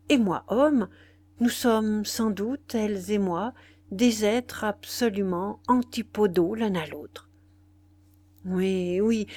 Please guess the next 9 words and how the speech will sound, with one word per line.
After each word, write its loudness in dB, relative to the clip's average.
je 2
sais 2
ce -10
que -2
l'on -2
peut -6
me 0
dire. 0
Évidemment, 0